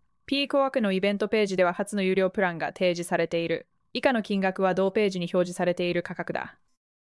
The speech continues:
視聴経路利用方法表示料金加入事項。エヌビーシー米国エヌビーシー放送の受信利用中の放送サービスの受信条件を確認。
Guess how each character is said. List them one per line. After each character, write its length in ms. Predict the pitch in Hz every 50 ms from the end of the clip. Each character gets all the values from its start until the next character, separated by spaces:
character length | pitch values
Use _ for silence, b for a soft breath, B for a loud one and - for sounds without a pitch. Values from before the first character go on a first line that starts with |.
| _ _ _ _ _ _ _ _ _ _
視 120 | - - -
聴 180 | - 262 269
経 160 | 269 294 285 277
路 100 | 269 254
利 80 | 247
用 160 | 247 247 247
方 220 | 247 262 254 247 233
法 140 | - 233 226
表 100 | 226 -
示 260 | 226 214 214 202 214
料 160 | 220 208 208
金 200 | 196 214 208 208
加 100 | - 233
入 160 | 220 233 226
事 120 | 220 240 240
項。 240 | - 247 240 247
エ 120 | - 202 208
ヌ 80 | 214
ビ 100 | 214 233
ー 20 | 226
シ 200 | - - 233 220
ー 40 | 208
米 160 | 190 202 202
国 240 | - 220 196 254 226
エ 60 | 226
ヌ 80 | 226
ビ 120 | 220 240 240
ー 20 |
シ 180 | 220 - 240 233
ー 40 | 233
放 180 | - 233 226 226
送 220 | - 220 208 196
の 80 | 185 180
受 160 | 170 185 180
信 180 | - 185 180
利 80 | 185 208
用 160 | 240 254 254
中 160 | 254 - 262
の 80 | 247 247
放 160 | 240 254 247
送 160 | 247 - 247
サ 160 | 240 - 247 233
ー 60 | 214
ビ 80 | 220
ス 100 | - -
の 60 | 202 190
受 120 | 175 180
信 200 | 175 - 190 185
条 160 | 180 190 185
件 200 | 180 - 185 170
を 60 | 160
確 220 | - - 160 - 170
認。 260 | 156 120 - - 202